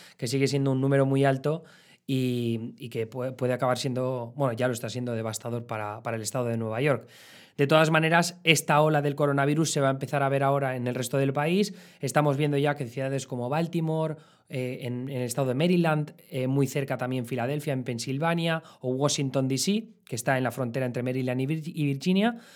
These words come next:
eh, va, van a ser tres ciudades que van a sufrir mucho el coronavirus en las próximas dos semanas. O sea, son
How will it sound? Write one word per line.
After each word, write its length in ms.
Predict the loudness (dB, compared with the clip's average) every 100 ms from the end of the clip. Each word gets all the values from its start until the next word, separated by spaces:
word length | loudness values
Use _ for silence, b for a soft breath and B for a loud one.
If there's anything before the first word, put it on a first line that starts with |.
| B B _
eh, 300 | -2 -2 -4
va, 460 | -8 2 4 6 4
van 160 | 4 4
a 40 |
ser 200 | 4 2
tres 280 | 2 0 0
ciudades 600 | 0 0 2 0 -2 -8
que 140 | 0 2
van 180 | 2 2
a 60 |
sufrir 560 | 0 -2 -2 0 0 0
mucho 280 | 0 -2 -2
el 60 |
coronavirus 580 | -4 -2 -2 0 -2 -4 b b b _ _ _
en 260 | -2 0 0
las 140 | -2
próximas 440 | -4 -6 0 0 0
dos 120 | -2
semanas. 480 | -4 -6 -8 -12 -12
O 20 |
sea, 140 | -6 -2
son 320 | 0 0